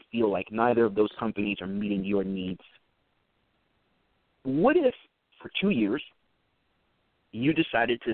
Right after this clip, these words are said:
spend that money at three other companies of your choice?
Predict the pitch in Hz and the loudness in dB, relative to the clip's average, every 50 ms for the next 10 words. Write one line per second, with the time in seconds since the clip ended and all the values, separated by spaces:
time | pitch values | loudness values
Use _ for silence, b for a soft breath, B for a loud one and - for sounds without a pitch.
0 | - - - - 110 117 123 120 110 107 107 107 107 113 - - _ - 143 170 | -6 -6 -4 -2 0 0 0 0 0 0 0 0 0 0 -2 -4 _ -4 0 2
1 | 226 262 240 - 110 - - 110 101 - 95 87 69 - - _ _ _ _ 127 | 4 4 4 2 0 -4 -6 -8 -8 -8 -12 -14 -14 -16 -20 _ _ _ _ -6
2 | 143 151 165 160 - - - - - | -2 0 0 0 0 -2 -6 -8 -8